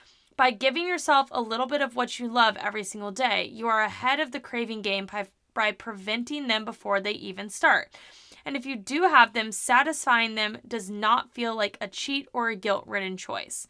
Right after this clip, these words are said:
Now, this dietitian, she uses a little bit different lingo than I typically would if I were to put that together. But at the core of what she's saying, I really, really appreciate it because she's explaining that the times when you're restricting those sweets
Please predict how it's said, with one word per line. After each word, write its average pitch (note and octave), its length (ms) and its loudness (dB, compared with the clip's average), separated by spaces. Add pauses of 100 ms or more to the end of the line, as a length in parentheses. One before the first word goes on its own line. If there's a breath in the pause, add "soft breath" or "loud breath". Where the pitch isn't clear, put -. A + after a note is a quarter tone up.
(460 soft breath)
Now, C4+ 100 4
this E4 240 -2
dietitian, D#4+ 480 2
she B3+ 160 -6
uses C#4 260 -4
a C#4 60 0
little A#3 260 0
bit C4+ 160 -2
different A3 360 -4
lingo G3+ 440 0
than A3 180 -4
I F#3 280 2
typically F#3 480 -6
would G3 220 0
if G3+ 100 -4
I G3 140 6
were F#3+ 100 2
to F#3+ 140 -12
put F#3+ 180 -8
that F#3 180 0
together. G#3 560 0 (380 loud breath)
But D#4 100 4
at D4+ 120 0
the D4+ 100 0
core B3 400 4
of C#4+ 100 0
what B3+ 160 2
she's - 280 -6
saying, G#3 420 0
I A#3+ 120 -4
really, A3+ 380 -2
really G#3 280 -4
appreciate F#3+ 640 -6
it C3+ 160 -8
because A#3 460 -2 (500 soft breath)
she's D4+ 320 -2
explaining D4+ 920 -4
that G3+ 260 6 (540 soft breath)
the C#4 100 -2
times E4 480 0
when F4+ 140 0
you're D#4 120 -4
restricting B3+ 640 -4
those G#3+ 260 -2
sweets A3+ 600 -6